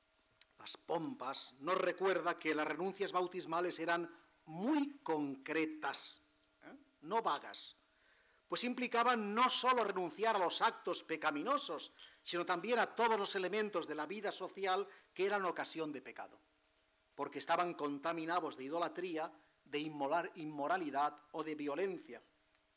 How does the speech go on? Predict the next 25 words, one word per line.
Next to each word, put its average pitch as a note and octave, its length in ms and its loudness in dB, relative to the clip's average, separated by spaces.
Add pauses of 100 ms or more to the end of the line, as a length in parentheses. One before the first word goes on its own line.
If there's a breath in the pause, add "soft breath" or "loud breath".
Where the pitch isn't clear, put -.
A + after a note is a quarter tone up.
pompas D#3+ 520 -2
todas C3 300 -8
ellas C3 260 -8
de A#2+ 80 -14
Satanás. A2 540 -14 (1400 soft breath)
Los D#3 120 -8
primeros G3+ 340 0
cristianos, F#3+ 760 -2 (100)
como C#3+ 280 -6
consecuencia D3+ 720 -2
de C3 100 -6
su E3 140 -4
bautismo D3 600 -4
de B2+ 100 -8
ser E3+ 300 -4
propiedad C#3 460 -4
de E3+ 120 -6
Dios, D#3 380 -2 (680 soft breath)
no G3+ 100 0
se C#4 120 2
apartaban G#3+ 540 4
solo G#3+ 320 4
del E3 260 2
culto G3 440 -2
pagano, E3 500 -2